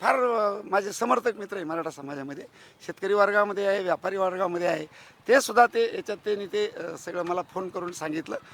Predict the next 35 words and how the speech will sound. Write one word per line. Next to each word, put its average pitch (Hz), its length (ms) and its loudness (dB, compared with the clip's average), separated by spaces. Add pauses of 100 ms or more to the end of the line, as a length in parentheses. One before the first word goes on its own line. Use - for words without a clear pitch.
(160)
की 165 60 -12
तुमची 185 260 -8
भूमिका 175 400 -2
क्लिअर 190 300 -2
आहे, 190 140 0
इथून 190 200 -6
पुढे 180 160 -4
आपला 180 220 -2
गुन्हेगारी 185 640 -2
राहायचं 156 340 -6
आहे. 190 60 -6 (360)
म्हणलं 170 220 -4
तो 160 60 -10
प्रश्न 190 320 -6
मिटलेला 214 400 0
आहे 170 100 0
आता, 156 200 -6
इथून 185 260 -10
पुढच्या 185 240 -8
काळात 175 240 -4
आपण 180 240 -6 (440)
गुन्ह्या 214 280 2
गोविंदाने 202 560 0
राहणारच 180 640 4
आहोत. 202 180 6 (360)
काल 196 140 4
दिवसभर 233 340 6
सुद्धा 190 260 -2
आम्ही 190 280 -8
फिरून 240 260 2
सगळ्या 180 320 -2 (320)
व्यावसायिक 196 340 2
मंडळींना 190 360 -2
सांगितलं 170 340 -6 (100)
की - 80 -12